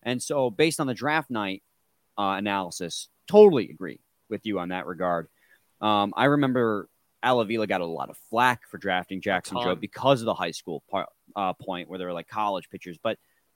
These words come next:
Speaker 1: you know, I don't necessarily hate the idea when your, your pipeline is already stacked the way it is, to take a shot in a guy who could develop to be a great player if you
Speaker 2: Absolutely.
Speaker 1: can develop pitching talent. I don't know how well the Tigers are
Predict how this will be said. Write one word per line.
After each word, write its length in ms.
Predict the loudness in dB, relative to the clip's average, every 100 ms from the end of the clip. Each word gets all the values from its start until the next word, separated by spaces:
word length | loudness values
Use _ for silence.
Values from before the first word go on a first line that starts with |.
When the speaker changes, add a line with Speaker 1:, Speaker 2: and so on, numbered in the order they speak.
| _ -2
Speaker 1:
you 60 |
know, 140 | 2 2
I 80 |
don't 220 | 2 0 0
necessarily 460 | -4 -2 -2 -2
hate 280 | 0 -2 -2
the 140 | -2 0
idea 340 | 0 -2 -2
when 220 | -2 -4
your, 240 | -4 -6 -4
your 140 | -6
pipeline 440 | 0 0 2 2 4
is 140 | 6
already 300 | 6 6 0
stacked 500 | -2 0 0 -4 -6
the 100 | -2
way 200 | 0 0
it 80 | 2
is, 400 | 4 4 0 -10 _ _ -14
to 80 | -2
take 200 | 0 0
a 60 |
shot 260 | 2 4 4
in 120 | 2
a 40 |
guy 360 | 2 4 4 2
who 460 | 0 -2 0 -4 -8 -10
could 260 | 2 2
develop 400 | 2 2 4 2
to 80 | -2
be 200 | -6 -6
a 20 |
great 240 | -4 -6 -6
player 300 | -2 0 0
if 80 | 0
you 100 | -2
Speaker 2:
Absolutely. 280 | -2 -6 -8 _ -6
Speaker 1:
can 300 | -2 -2 -2
develop 420 | -2 0 -2 -4
pitching 240 | -10 -12
talent. 220 | -12 -2
I 80 | 2
don't 100 | 2
know 140 | 2 -2
how 180 | 0
well 280 | 0 2 2
the 100 | 0
Tigers 300 | -4 -4 -2
are 200 | -2 -2